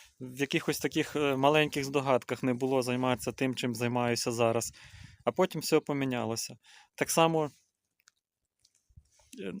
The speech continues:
ну, не знаю, що буде через місяць, другий. Може, я ще місяць, другий почекаю, е, з тим крапельним зрошенням. Другий момент, чому ще зараз я його не замовив. Тому що я звертався в інтернет-магазини і, е,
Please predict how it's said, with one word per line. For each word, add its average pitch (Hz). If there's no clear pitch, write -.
ну, 151
не 139
знаю, 135
що 147
буде 135
через 131
місяць, 139
другий. 139
Може, 143
я 143
ще -
місяць, 143
другий 139
почекаю, 117
е, 117
з -
тим 123
крапельним 120
зрошенням. 117
Другий 151
момент, 127
чому 143
ще 135
зараз 131
я 131
його 127
не 123
замовив. 117
Тому 156
що 160
я 151
звертався 147
в -
інтернет-магазини 135
і, 139
е, 131